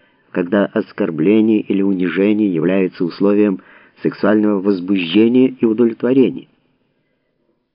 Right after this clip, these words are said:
Мы находим их также в отношении к вождю и государству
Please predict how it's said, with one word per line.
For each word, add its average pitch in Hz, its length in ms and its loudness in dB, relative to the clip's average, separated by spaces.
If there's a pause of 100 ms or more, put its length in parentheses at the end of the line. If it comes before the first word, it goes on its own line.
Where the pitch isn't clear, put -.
(120)
Мы 85 140 -2
находим 135 440 4
их 135 140 0
также 139 320 2
в 123 40 0
отношении 131 580 4
к - 140 -4
вождю 113 460 2
и 135 100 6
государству 110 840 0